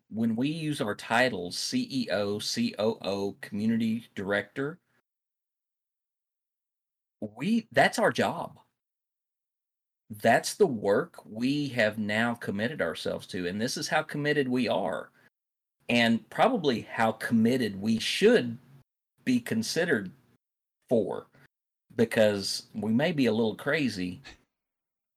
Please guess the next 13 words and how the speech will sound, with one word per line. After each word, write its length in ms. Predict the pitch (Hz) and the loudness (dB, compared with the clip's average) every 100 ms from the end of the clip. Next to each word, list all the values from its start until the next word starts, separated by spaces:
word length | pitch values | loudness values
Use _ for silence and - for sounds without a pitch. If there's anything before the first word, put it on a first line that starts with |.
| _ _ _ _ _ _ _ _ _ | _ _ _ _ _ _ _ _ _
The 100 | 104 | -8
three 240 | 107 147 240 | -2 4 6
of 120 | 196 | 6
us 180 | 139 - | 4 4
are 60 | |
doing 640 | 101 113 139 117 101 101 101 _ _ _ _ _ | 0 0 2 0 -2 -6 -10 _ _ _ _ _
full-time 680 | - 143 139 - 135 120 101 | 0 2 2 0 0 0 0
work, 460 | 98 107 87 - - - _ _ _ _ _ 127 123 _ _ _ 107 | 0 0 -2 -6 -20 -20 _ _ _ _ _ -20 -20 _ _ _ -6
and 120 | 104 | 0
we 120 | 123 | 0
don't 160 | 156 151 | 2 0
get 160 | 143 | -2
paid. 340 | 135 143 - | 0 -2 -4